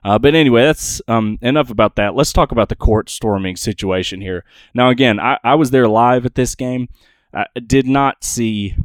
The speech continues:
Flip get hurt. I mean, <laughs> I was not really paying attention all that much at that point. I saw him storm the court.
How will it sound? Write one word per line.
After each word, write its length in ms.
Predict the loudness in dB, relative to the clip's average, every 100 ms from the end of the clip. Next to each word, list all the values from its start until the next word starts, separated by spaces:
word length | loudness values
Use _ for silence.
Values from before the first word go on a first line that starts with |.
| -8 -20 _
Flip 420 | -12 -2 -2 -2 -8
get 200 | -12 -6
hurt. 280 | -6 -6 -8
I 80 |
mean, 380 | -8 -8 -8 -12 -12 -12 -4 -6 -4
<laughs> 460 | -8 -8 -20 -6
I 80 | -2
was 200 | 0 2
not 260 | 2 2 2
really 260 | 2 2
paying 320 | 2 2 0
attention 640 | -4 -4 -6 -4 -6 -6 -2
all 240 | 4 4
that 220 | 4 -2
much 320 | -6 -6 -6 -8
at 140 | -6
that 200 | -6 -6
point. 240 | -4 -4
I 40 | -2
saw 260 | 0 2 2
him 80 |
storm 300 | 0 -2 -2
the 80 | -2
court. 360 | -2 2 2